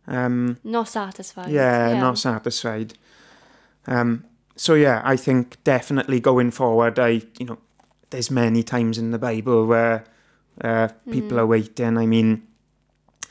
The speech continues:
Speaker 1: you take how long the Israelites were walking through the, the desert waiting. The, the, and that's just one little, one little section at the
Speaker 2: Mm,
Speaker 1: start of the
Speaker 2: yeah.
Speaker 1: Bible. There's just so many times where, um, God has made people wait,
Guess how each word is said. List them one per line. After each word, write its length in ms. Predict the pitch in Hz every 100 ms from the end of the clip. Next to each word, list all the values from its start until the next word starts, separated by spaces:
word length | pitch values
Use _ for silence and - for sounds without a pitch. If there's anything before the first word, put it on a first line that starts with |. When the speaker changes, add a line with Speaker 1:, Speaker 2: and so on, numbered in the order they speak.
| - - _ -
Speaker 1:
you 140 | 120
take 340 | - 120 110
how 100 | 120 117
long 380 | 113 113 117
the 120 | 113 113
Israelites 560 | 113 117 117 117 -
were 100 | 135
walking 400 | 120 117 117 127
through 220 | 110 131
the, 340 | 117 117 117 120 165
the 80 | -
desert 420 | 123 120 117 120
waiting. 560 | 123 113 - 123 113 107 _ _ -
The, 140 | 127
the, 240 | 113 120 - _ - -
and 160 | 127 120
that's 160 | 120
just 240 | - 135 -
one 260 | 117 113
little, 240 | 113 - 110 _ -
one 260 | 135 127
little 200 | 123 123
section 400 | 123 131 113 -
at 100 | 117
the 60 | 107
Speaker 2:
Mm, 40 | 104
Speaker 1:
start 240 | 127 120 123
of 40 |
the 60 | 120
Speaker 2:
yeah. 120 | 117
Speaker 1:
Bible. 300 | 110 117 110 - - - _
There's 140 | 127 117
just 220 | 127 -
so 280 | - 127 123
many 300 | 120 117 117
times 540 | - 117 110 110 110
where, 340 | 120 110 113 - _ _ _
um, 420 | - 113 110 110 - _ _ _ _ _ - -
God 180 | 123 120
has 120 | 117
made 200 | 120 117
people 260 | 123 131
wait, 340 | 117 131 147